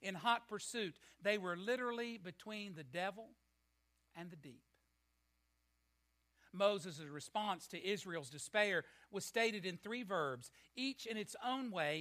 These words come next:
either commanding or entreating Israel to a particular course of action.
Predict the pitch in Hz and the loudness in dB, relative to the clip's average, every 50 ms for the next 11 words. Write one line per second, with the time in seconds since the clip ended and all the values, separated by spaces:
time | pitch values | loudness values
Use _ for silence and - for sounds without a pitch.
0 | 165 175 190 202 165 185 185 - - 190 175 185 202 220 240 240 214 254 254 240 | -2 -4 -4 -2 -2 -4 -4 -2 -4 -2 4 4 4 4 4 2 -2 -2 -4 -4
1 | 233 208 180 180 175 170 160 - - 233 240 240 247 240 233 202 208 208 - - | -2 0 0 0 0 0 -4 -6 -4 -4 -2 -2 -2 -4 -4 -2 -2 -2 -2 -2
2 | 226 208 208 208 196 - - - - _ - 208 190 - 196 185 - - 233 220 | 0 2 2 2 2 0 -6 -16 -16 _ 0 0 0 0 -4 -8 -4 -4 -4 -4
3 | - - 220 208 - - - 196 196 185 - - 190 170 139 123 - - - - | -4 -4 -4 -4 -4 -6 -6 -4 -4 -4 -4 -6 -8 -6 -8 -8 -10 -14 -18 -20
4 | - | -20